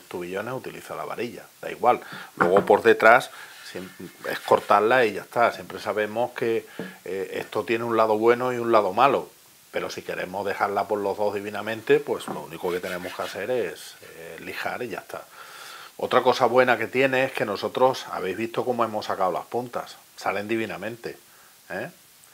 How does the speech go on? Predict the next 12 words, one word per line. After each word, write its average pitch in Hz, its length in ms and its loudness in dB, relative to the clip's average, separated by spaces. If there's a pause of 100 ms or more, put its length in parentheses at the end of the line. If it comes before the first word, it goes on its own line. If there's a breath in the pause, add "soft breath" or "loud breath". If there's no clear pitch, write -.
(800 soft breath)
Otra 147 260 6
cosa 139 240 4
buena 139 300 8
que 135 80 6
tiene 139 440 4
es 117 140 0
que, 147 380 8
eh, 104 440 0
para 98 240 2
los 101 200 0
que 107 160 -6
tenemos 127 920 4